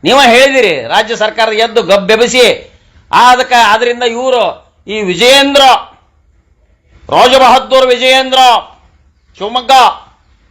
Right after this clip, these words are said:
ಆ, ಈ ವಿಜಯೇಂದ್ರ ಅವರ ಅಧ್ಯಕ್ಷತೆಯಲ್ಲಿ ನನ್ನ ಮನೆ ಮುರಿದದ್ದು ರಾಣೆಬೆನ್ನೂರ ಮಾಜಿ ಎಂ ಎಲ್ ಎ ಅರುಣ್ ಕುಮಾರ್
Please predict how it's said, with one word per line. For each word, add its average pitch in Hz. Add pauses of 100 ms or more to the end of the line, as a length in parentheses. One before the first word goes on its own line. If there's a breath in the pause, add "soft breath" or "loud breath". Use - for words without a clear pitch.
(840)
ಆ, 240 (720)
ಈ 226
ವಿಜಯೇಂದ್ರ 254
ಅವರ 254
ಅಧ್ಯಕ್ಷತೆಯಲ್ಲಿ 254
ನನ್ನ 247
ಮನೆ 247
ಮುರಿದದ್ದು 240
ರಾಣೆಬೆನ್ನೂರ 247 (100)
ಮಾಜಿ 226
ಎಂ 240
ಎಲ್ 247
ಎ 240 (420)
ಅರುಣ್ 254
ಕುಮಾರ್ 247